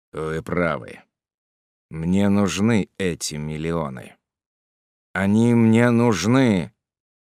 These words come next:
И так или иначе, а я их получу».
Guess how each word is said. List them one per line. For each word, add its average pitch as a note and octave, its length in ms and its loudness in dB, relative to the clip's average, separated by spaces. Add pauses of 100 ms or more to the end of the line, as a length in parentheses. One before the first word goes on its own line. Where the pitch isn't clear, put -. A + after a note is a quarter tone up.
(140)
И F2+ 140 -10
так - 500 -2
или F2+ 340 0
иначе, F#2+ 680 -4 (840)
а F2+ 160 -2
я A2+ 260 2
их A2 240 0
получу». A2+ 580 -2